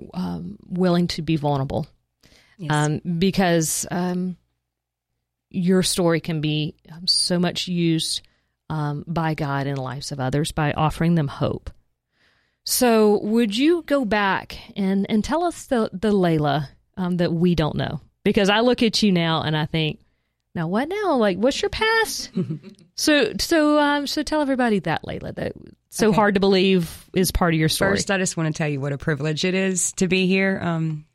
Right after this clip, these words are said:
Speaker 2: uh, sharing, because I've seen in my recovery how many people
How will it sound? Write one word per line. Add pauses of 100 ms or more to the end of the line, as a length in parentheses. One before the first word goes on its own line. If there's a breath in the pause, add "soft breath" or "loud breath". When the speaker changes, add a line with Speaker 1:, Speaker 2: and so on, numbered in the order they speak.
(160)
Speaker 2:
uh,
sharing,
because (440 soft breath)
I've
seen
in
my
recovery
how
many
people